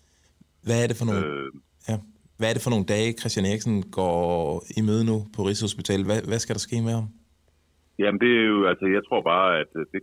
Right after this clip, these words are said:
Speaker 2: kører stille og roligt. Han er formentlig stabil nu, og, og, øh, jeg vil også skyde på, at de har fundet ud af, hvad han fejler, og ligesom handlet derefter. Og, men nogle gange, så finder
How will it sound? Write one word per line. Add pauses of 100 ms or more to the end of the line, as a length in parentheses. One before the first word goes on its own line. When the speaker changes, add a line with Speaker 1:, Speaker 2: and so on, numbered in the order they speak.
(100)
Speaker 2:
kører
stille
og
roligt.
Han
er
formentlig
stabil (100)
nu, (120)
og, (220)
og, (220)
øh, (600)
jeg
vil (160)
også
skyde
på,
at
de
har
fundet
ud
af,
hvad
han (100)
fejler,
og
ligesom (120)
handlet
derefter. (1040)
Og,
men
nogle
gange,
så
finder